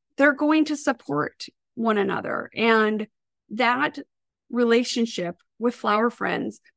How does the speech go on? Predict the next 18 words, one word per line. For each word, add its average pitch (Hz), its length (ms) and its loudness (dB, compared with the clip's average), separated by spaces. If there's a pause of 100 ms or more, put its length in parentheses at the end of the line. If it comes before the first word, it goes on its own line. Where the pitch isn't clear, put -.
(300)
is 240 280 2
something 269 640 0
that 214 460 -2 (600)
is 262 380 2
invaluable, 214 800 0
because 233 300 -2
not 247 240 2
only 285 280 0
are 247 120 4
they 233 120 2
there 220 260 2
to 226 180 -2
su-, 208 200 -4 (300)
potentially 262 560 -2
send 214 340 0
you 226 140 -2
a 196 120 -2
referral 240 680 -4